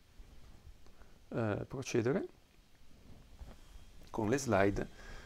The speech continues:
che, eh, avevamo visto la volta scorsa. Eh, bene, allora, eravamo arrivati qua,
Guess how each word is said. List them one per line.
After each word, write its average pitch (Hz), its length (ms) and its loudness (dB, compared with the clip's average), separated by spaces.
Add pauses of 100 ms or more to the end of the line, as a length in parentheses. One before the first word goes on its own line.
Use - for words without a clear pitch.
(180)
che, - 360 4
eh, - 80 2
avevamo 104 800 2
visto 101 760 0
la - 120 -2
volta 107 260 2
scorsa. - 520 2 (4000)
Eh, 139 320 6 (340)
bene, 107 320 8
allora, 95 340 6 (300)
eravamo 135 340 8
arrivati 113 300 6
qua, 196 200 2